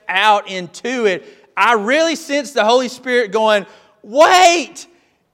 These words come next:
And I just kinda just stepped over on in there. And I just kept right on walking. Y'all ever do that?" I know the answer to that.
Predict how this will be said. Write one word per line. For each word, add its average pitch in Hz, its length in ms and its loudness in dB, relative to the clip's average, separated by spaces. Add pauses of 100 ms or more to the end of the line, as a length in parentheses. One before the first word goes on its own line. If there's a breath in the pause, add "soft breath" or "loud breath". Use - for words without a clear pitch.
(140)
And 226 160 -8
I 202 200 -2
just 175 500 -14 (1000)
kinda 185 260 -20
just 196 220 -18
stepped 202 340 -16
over 214 280 -12
on 233 200 -16
in 285 220 -16
there. 117 300 -16 (640)
And 185 100 -20
I 196 40 -20
just 220 220 -20
kept 180 220 -18
right 170 160 -10
on 202 180 -16
walking. 165 560 -18
Y'all 208 200 -16
ever 254 160 -20
do 269 180 -20
that?" 285 280 -20 (1300)
I 127 60 -20
know 127 120 -18
the 117 100 -18
answer 113 220 -20
to 104 100 -20
that. 107 260 -18